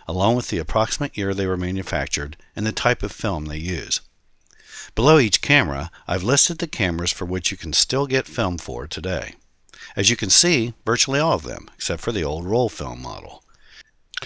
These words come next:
The type of film needed for each camera is listed as well. There are basically two sources for instant film today. One of them is Fuji, which still makes the film pack type, available in color and in black and white.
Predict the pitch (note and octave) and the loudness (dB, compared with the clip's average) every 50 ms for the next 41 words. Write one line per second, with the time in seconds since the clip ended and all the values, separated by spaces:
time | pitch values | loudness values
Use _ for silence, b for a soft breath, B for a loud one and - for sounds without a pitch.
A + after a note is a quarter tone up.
0 | B B B B B B - C3+ - - D#3+ E3+ F3+ - - - - - G2+ F2 | B B B B B B 0 2 4 6 6 6 6 4 2 -2 0 0 0 0
1 | E2+ F2+ G2 A#2 C3 A#2+ F2+ D2 C#2 - - D#2 C#2+ C#2+ - - - - D#2 D2 | 0 2 2 4 4 4 2 0 -2 -6 -8 -8 -4 -2 -2 -2 -2 -2 -4 -4
2 | D2+ D#2+ F2+ G2 F#2 - F#2 F#2+ F#2 - - A2 G#2 G#2+ A2 G#2 - B2 B2 A#2 | -2 -2 0 0 0 0 2 2 2 2 2 0 0 0 0 0 0 2 2 2
3 | F2+ - - - - _ _ B B B B B B B B B C3 C3 A#2+ D3 | 2 0 -2 -6 -14 _ _ B B B B B B B B B 6 8 8 8
4 | D3+ D3+ - - - - A2 F#2+ - - - F#3 G3 F#3+ - - F3+ D3 A#2+ - | 8 8 6 2 2 0 0 -2 0 0 0 2 4 4 6 6 6 6 6 6
5 | - - C2 - - - - - D#2 E2 F#2 F#2 - - - F#2 - - - F#2 | 4 2 0 -2 -6 -6 -6 -4 -6 -4 0 0 0 0 -2 -4 -8 -4 -4 -4
6 | D#2 C#2+ - - - - - - - - - - - B B B B B B B | -4 -4 -6 -8 -8 -8 -8 -8 -8 -10 -12 -14 -18 B B B B B B B
7 | - C#3 E3 D3+ G#2 F2 E2+ D#2+ D#2+ D#2 - - - - D#3 B2+ F#2+ - C2+ A1 | 2 4 6 6 4 4 2 2 2 4 4 4 6 6 4 4 4 2 -2 -4
8 | - - - - b b b b b C3 - - - D#3 D#3 D3 C3+ C3 B2 - | -6 -12 -18 -20 b b b b b 4 4 6 6 6 6 4 4 2 2 0
9 | - - A2 - - C3+ C3+ A#2+ F#2+ - D#2+ C#2 C2 - - - - B1 B1+ C#2+ | 0 0 0 0 2 2 2 2 2 2 0 0 0 -4 -6 -4 -4 -2 -2 -2
10 | E2 - - - _ - G2+ F#2 G2 G2 G2 F#2 F2+ F2+ F2 F2 - - A#2 A#2 | -4 -8 -12 -20 _ -6 -2 2 4 4 4 4 2 0 -2 -2 0 2 4 4
11 | A#2 A2+ A2 - - - C3 C#3 B2 G#2+ F#2+ E2+ D#2+ D#2 E2 E2 D2+ - F2+ E2+ | 4 4 2 0 0 0 0 0 0 -2 -2 -4 -4 -2 -2 -4 -4 -4 -6 -4
12 | F#2+ G2 C#3+ G#1+ - | -4 -2 -4 -4 -6